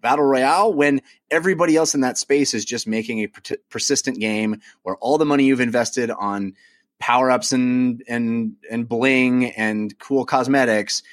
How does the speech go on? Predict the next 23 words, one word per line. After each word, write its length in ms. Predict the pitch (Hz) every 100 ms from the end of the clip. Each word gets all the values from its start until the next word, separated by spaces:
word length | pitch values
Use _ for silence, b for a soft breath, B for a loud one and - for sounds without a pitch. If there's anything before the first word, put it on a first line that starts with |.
| b
carries 460 | - 156 151 143 135
over 300 | 190 170 147
because 340 | 143 - 135
there's 220 | 127 127 123
no 380 | 143 143 135 b b
demarcation 640 | 151 151 143 - 156 151 127
line 180 | 120
that 120 | 117 110
says 200 | 123 113
you 80 |
have 100 | 120
to 80 | 110
buy 260 | 104 117 120
a 80 | 110
new 200 | 120 110
boxed 380 | 110 107 -
copy. 340 | - 147 143 107
It 60 |
just 220 | 110 113 B B B
keeps 280 | - 151 160
on 260 | 147 143
a 60 | 151
trucking. 500 | - 220 - 98